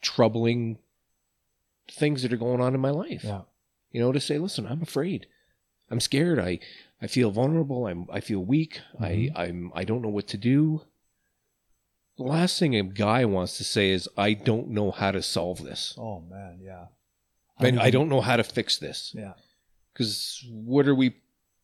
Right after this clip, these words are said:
Speaker 1: preconditioned to do? Solve problems. Be the
Speaker 2: Yeah.
Speaker 1: man. Fix it. You know?
Speaker 2: Yeah.
Speaker 1: It's not always that easy.
Speaker 2: Yeah.
Speaker 1: It's
Speaker 2: Very
Speaker 1: not black
Speaker 2: rarely.
Speaker 1: and white.
Speaker 2: Yeah.
Speaker 1: You know? And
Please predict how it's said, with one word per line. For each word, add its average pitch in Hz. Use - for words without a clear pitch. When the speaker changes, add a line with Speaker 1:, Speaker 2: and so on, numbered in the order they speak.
Speaker 1:
preconditioned 120
to 98
do? 101
Solve 113
problems. 82
Be 110
the 113
Speaker 2:
Yeah. -
Speaker 1:
man. 82
Fix -
it. -
You 90
know? 90
Speaker 2:
Yeah. 107
Speaker 1:
It's -
not 135
always 131
that 120
easy. -
Speaker 2:
Yeah. 95
Speaker 1:
It's 127
Speaker 2:
Very 131
Speaker 1:
not 107
black -
Speaker 2:
rarely. 101
Speaker 1:
and 120
white. 107
Speaker 2:
Yeah. 95
Speaker 1:
You 95
know? 92
And 101